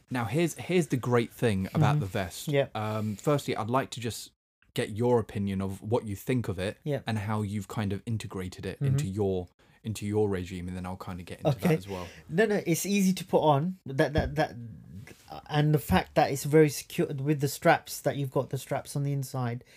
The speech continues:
Speaker 2: and it makes it very secure, so it doesn't move around when you're jogging. And I've d-, I've done a couple of jogs with wearing the vest,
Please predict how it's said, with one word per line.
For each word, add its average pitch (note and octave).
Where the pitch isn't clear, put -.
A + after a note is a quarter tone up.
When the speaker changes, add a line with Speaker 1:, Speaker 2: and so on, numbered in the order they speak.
Speaker 2:
and C3+
it C#3+
makes C#3+
it -
very D3+
secure, -
so C#3+
it C3+
doesn't D#3+
move D3+
around C#3+
when C3+
you're C3
jogging. B2+
And C3+
I've C3+
d-, D#3+
I've C#3
done D#3
a D3+
couple D#3
of C3+
jogs C#3
with D3
wearing C#3
the C3
vest, B2+